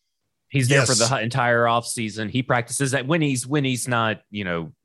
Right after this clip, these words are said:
Speaker 1: uh, sick or whatever. I, I know he got sick at some point, but he practices.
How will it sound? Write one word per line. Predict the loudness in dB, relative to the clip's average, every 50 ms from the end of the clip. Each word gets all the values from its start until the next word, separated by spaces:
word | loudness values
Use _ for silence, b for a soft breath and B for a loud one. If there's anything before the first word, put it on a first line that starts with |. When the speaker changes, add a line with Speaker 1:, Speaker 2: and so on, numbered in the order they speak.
| _ _ _ -6
Speaker 1:
uh, | -4 -2 0 0 -2
sick | -2 -2 -2 -2 -2 -2 -2
or | -4
whatever. | -4 -2 -2 -4 -4 -4 -4 -6 -4 -6
I, |
I | -6 -6 -6 -6
know | -4 -4 -4
he | -4
got | -4 -4 -6 -6
sick | -6 -6 -6 -6
at | -8 -10
some | -8 -10 -10 -10
point, | -10 -12 -10 -10 -10 -10 -14 _ b b b b b b b b _ _ -4
but | -2
he | -2 -2
practices. | 0 0 0 0 0 -2 -6 -12 -10 -10 -12 -14 -16 -18